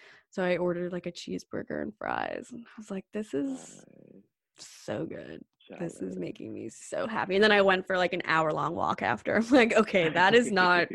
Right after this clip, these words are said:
Speaker 2: <laughs>
Speaker 1: that is not what your body needs." And didn't, it asked for it, but it, we did not need this. <laughs>
Speaker 2: But I do have a query.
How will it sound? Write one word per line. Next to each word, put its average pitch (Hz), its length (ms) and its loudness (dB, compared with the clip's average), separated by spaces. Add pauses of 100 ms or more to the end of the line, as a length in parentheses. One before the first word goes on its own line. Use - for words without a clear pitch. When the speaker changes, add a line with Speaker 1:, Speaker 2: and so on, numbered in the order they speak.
(120)
Speaker 2:
<laughs> 208 280 -8
Speaker 1:
that 165 140 4
is 196 120 2
not 175 140 4
what 190 80 0
your 247 80 0
body 240 220 6
needs." 214 380 4 (560)
And 190 360 -6
didn't, 226 340 2
it 202 180 4
asked 214 340 4
for 104 220 -4
it, - 120 -8
but - 100 -4
it, 190 80 -4
we 196 100 -4
did 180 160 -4
not 107 160 -6
need - 180 -14
this. - 360 -12
<laughs> - 60 -20 (1000)
Speaker 2:
But 127 160 0 (220)
I 127 100 0
do 135 240 0
have 147 220 0 (120)
a 110 60 -8
query. 92 800 -4